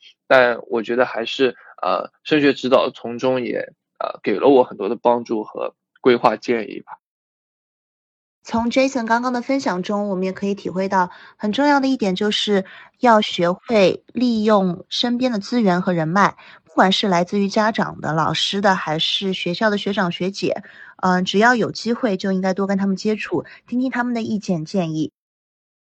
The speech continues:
Speaker 2: 那等你明年拿到这个专业的学士学位之后，你有没有打算好是继续读研究生呢，还是参加工作？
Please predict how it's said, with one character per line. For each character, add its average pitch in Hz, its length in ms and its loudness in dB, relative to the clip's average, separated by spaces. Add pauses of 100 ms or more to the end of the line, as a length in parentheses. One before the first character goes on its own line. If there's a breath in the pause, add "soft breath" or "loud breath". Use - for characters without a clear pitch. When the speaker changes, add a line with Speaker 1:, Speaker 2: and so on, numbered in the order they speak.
(600)
Speaker 2:
那 277 240 4
等 254 180 2
你 277 80 2
明 226 220 0
年 247 240 2
拿 196 180 4
到 214 340 8
这 214 200 2
个 208 80 4
专 220 200 0
业 226 100 2
的 214 60 2
学 202 200 0
士 226 180 -2
学 - 140 0
位 214 160 4
之 240 180 2
后， 226 400 6 (320 loud breath)
你 208 140 -4
有 202 100 4
没 185 140 2
有 185 260 8
打 175 280 2
算 208 280 2
好 165 300 2
是 - 280 -2
继 247 300 -2
续 226 340 -4
读 196 160 -4
研 202 160 2
究 233 140 4
生 277 220 2
呢， 240 160 6
还 180 180 0
是 185 180 -2
参 202 220 -4
加 202 100 2
工 220 200 -4
作？ 202 320 4